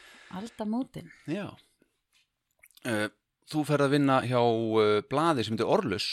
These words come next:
Speaker 1: Eh,
Speaker 2: Fyrir konur.
Speaker 1: Var ég ekki, ég var á Undirtónum. Var ég á Orlus líka?
Speaker 2: Já.
Speaker 1: Ég með mynd, ég man ekki því, ég man bara eftir Undirtónum.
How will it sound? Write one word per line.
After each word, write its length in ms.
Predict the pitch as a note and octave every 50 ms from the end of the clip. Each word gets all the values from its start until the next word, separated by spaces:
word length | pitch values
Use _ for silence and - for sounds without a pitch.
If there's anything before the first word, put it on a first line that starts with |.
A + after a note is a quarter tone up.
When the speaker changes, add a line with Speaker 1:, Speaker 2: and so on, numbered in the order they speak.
| - - - _ _ _ -
Speaker 1:
Eh, 1120 | F3 E3+ E3+ E3 E3 E3 E3 E3 E3 E3+ E3+ E3+ E3 E3+ E3 E3 E3 E3 E3 E3 E3 E3 - _ _ _ _ _ _ -
Speaker 2:
Fyrir 200 | - B2+ A#2 A2+
konur. 400 | - - E3+ F3 G3 F#3+ D#3+ - - - _ _ _ _ _ _ _ _ _ _ _ _ _ _ _ _ _ _ _ _ _ _ -
Speaker 1:
Var 120 | F#3 F#3+
ég 140 | G#3+ G#3+ A#3
ekki, 160 | A3+ - G#3+
ég 80 | G3+ G#3
var 140 | G#3+ A3+ A3+
á 60 | A3
Undirtónum. 720 | A#3 C4+ C#4+ C#4+ A3 F3 F3+ E3+ D#3+ D#3 D#3+ F#3+ A3+ D4 E4+ _ _ _ _ _ _ _ _ _ _ _ _ _ _ _ -
Var 120 | E3+ G3+ A#3
ég 160 | C#4+ D4+ D4+
á 20 | D4
Orlus 460 | B3+ D4 F4+ G#4 G4+ F#4+ E4+ - -
líka? 300 | F4 F4+ - - - E3+ _ _ _ _ _ _ _ _ _ _ _ _ _ _ -
Speaker 2:
Já. 260 | F#2+ F2+ D#2+ D2 D2 D2+ F2 A#2 F#3 _ _ _ _ _ _ _
Speaker 1:
Ég 120 | - G#3 G3+
með 80 | G#3 G#3
mynd, 240 | A3 A#3+ A#3 A#3 - _
ég 140 | - A3+ B3
man 140 | B3+ B3+ B3+ C4
ekki 160 | A#3+ A3+ G3+
því, 140 | D#3+ D#3 D3
ég 60 | D#3+ G3
man 160 | A#3+ C4+ C4+
bara 120 | C4 A#3 A3
eftir 160 | - G3+ A3
Undirtónum. 560 | C4+ D4 D4 F#3+ F3 D#3+ D3+ C#3+ D#3 D#3 C#3